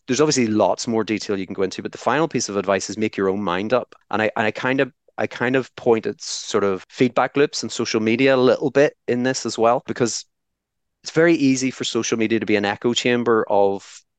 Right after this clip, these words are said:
whatever thought you put out there kind of thing. And I, I would say the best piece of advice I could give is treat positive feedback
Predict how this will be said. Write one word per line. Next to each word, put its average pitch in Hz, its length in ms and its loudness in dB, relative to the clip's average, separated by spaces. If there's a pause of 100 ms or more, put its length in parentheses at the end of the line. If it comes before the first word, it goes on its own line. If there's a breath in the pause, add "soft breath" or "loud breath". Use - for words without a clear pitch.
(160)
whatever 107 500 2
thought 107 400 2
you 107 160 -8
put 117 200 0
out 104 220 2
there 113 240 0 (160)
kind 110 220 -2
of 107 60 -8
thing. 110 200 -6 (480 loud breath)
And 123 100 2
I, 127 140 0 (180)
I 127 160 2
would 151 180 2
say 120 220 2
the 104 540 -10
best 110 320 2
piece 117 140 -4
of 104 80 -6
advice 101 260 0
I 98 60 -4
could - 100 -16
give 104 160 -2
is 104 140 -6
treat - 300 0
positive 117 440 0
feedback 104 580 -2